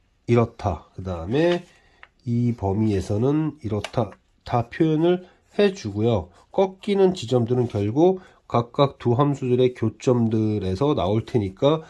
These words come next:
여기서의 교점은 사실 아까 이렇게 갈리는 지점들이었죠. 마이너스 이, 그 다음에, 그 다음은 어딜 거다? 그 다음 마이너스 일이겠죠.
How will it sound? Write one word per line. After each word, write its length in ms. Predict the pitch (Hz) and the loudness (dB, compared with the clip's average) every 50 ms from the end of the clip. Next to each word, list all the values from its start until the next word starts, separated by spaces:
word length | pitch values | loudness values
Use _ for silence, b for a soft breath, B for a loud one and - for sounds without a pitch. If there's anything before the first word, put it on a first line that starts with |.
| B B B B _ | B B B B _
여기서의 540 | 120 120 135 160 165 156 170 160 160 156 147 | 2 2 4 6 4 6 6 4 4 4 2
교점은 580 | - 117 - - - 131 120 123 143 156 160 160 B B | 0 -2 -4 0 0 2 4 4 4 2 2 -2 B B
사실 360 | B - 180 190 190 233 214 | B 0 0 2 2 2 2
아까 200 | 147 127 - 160 135 - - - _ - B B B B B B _ | 2 2 0 -4 -6 -6 -12 -20 _ -20 B B B B B B _
이렇게 340 | 113 117 120 - 143 127 123 | -6 -6 0 0 0 0 0
갈리는 380 | - - 120 113 127 175 214 214 | -2 0 0 4 4 4 4 2
지점들이었죠. 720 | - 147 139 165 180 170 175 170 127 - - - 98 101 101 - _ | 0 0 0 0 0 0 0 0 0 0 -2 -4 -4 -4 -4 -8 _
마이너스 580 | - 95 95 104 110 120 123 117 - - - - | -6 -4 -2 0 2 2 0 0 -2 -8 -12 -6
이, 160 | 113 135 165 | -2 -2 0
그 260 | 190 208 185 - - 87 | 0 -2 -4 -8 -12 -10
다음에, 360 | 82 78 80 80 95 117 117 | -10 -8 -8 -4 -4 -4 -4
그 100 | - - | -2 2
다음은 280 | 180 190 190 190 180 - | 4 4 6 4 4 2
어딜 220 | 117 117 127 131 | -2 -2 -4 -2
거다? 320 | - 117 117 160 180 196 190 B B B B | -2 0 2 2 0 0 -2 B B B B
그 80 | - 190 | -2 0
다음 140 | 220 214 | 0 2
마이너스 340 | 165 113 110 120 127 127 - | 2 2 2 2 0 0 -2
일이겠죠. 400 | 147 123 101 - - 95 82 - | -4 -4 -4 -4 -6 -8 -8 -8